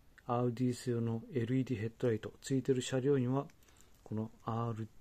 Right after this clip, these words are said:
ディーエスがついています。ネームがね、グレードと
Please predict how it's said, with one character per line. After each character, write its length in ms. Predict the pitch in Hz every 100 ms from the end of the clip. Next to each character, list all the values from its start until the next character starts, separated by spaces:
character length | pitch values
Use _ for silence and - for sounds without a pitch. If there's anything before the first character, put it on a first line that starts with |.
| -
デ 80 | 117
ィ 160 | 110
ー 40 | 113
エ 20 |
ス 160 | 113 113
が 160 | 120 -
つ 160 | -
い 80 | 110
て 120 | 104
い 60 | 101
ま 120 | 95
す。 300 | 87 - - - - -
ネ 200 | 117 110
ー 40 |
ム 120 | 104 104
が 100 | 107
ね、 160 | 127 - - - - - - - - -
グ 140 | 110 107
レ 200 | 107 101
ー 40 |
ド 100 | 107
と 280 | - 139